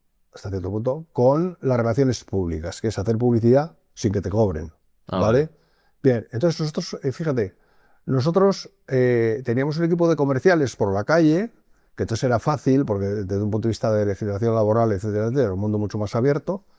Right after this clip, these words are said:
Speaker 1: eran co-, eran comerciales freelance, que visitaban a domicilio, cobraban una comisión.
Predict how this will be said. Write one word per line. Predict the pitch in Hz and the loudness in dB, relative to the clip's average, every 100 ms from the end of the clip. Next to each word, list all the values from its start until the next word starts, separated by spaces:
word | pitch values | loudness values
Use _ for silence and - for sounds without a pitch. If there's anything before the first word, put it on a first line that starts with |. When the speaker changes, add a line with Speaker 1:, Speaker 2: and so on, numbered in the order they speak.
| - | -4
Speaker 1:
eran | 110 117 | 0 0
co-, | 110 117 | 0 -2
eran | 127 120 113 | 0 0 0
comerciales | 113 104 117 104 - | -2 0 0 0 -2
freelance, | 135 143 147 180 - - - - - | 0 0 0 -4 -10 -20 -20 -20 -8
que | 92 | -6
visitaban | 92 120 120 | -2 0 2
a | |
domicilio, | 120 120 113 143 | 2 2 4 2
cobraban | 135 123 123 117 | 4 4 4 2
una | 110 104 | 0 -2
comisión. | 98 92 90 123 87 | -2 -4 0 -2 -2